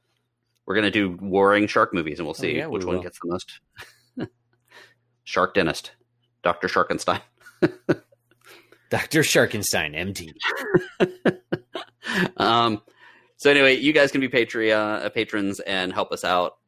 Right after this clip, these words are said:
Speaker 1: The chat is really fun, and we thank all of the patrons for joining us. Uh, we actually do have a new patron, Adriana Bonilla.
Speaker 2: Yes, thank you, Adriana, for joining our Patreon family.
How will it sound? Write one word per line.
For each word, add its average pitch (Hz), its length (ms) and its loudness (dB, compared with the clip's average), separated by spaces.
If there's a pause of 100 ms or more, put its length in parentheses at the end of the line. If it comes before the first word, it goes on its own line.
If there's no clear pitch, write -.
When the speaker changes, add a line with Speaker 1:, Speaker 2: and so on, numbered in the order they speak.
(200)
Speaker 1:
The 95 120 -12
chat 95 280 -2
is 92 140 -10
really 87 180 -6
fun, 85 300 -4
and 82 200 -6
we 85 140 -10
thank - 360 -6
all 107 180 2
of 85 100 -4
the 82 80 -18
patrons 82 560 -8 (220)
for 80 120 -14
joining 87 360 -2
us. 85 320 -2
Uh, 92 180 4
we 120 100 6
actually 143 260 4
do 139 100 6
have 127 140 6
a 107 180 6
new 110 340 2
patron, 85 560 -2 (120)
Adriana 165 1120 4
Bonilla. 185 380 0 (400)
Speaker 2:
Yes, 196 280 2
thank 208 240 0
you, 143 100 2
Adriana, 95 560 -2 (120)
for 113 120 -4
joining 117 380 -2
our 123 120 0
Patreon 131 460 -6
family. 170 320 -12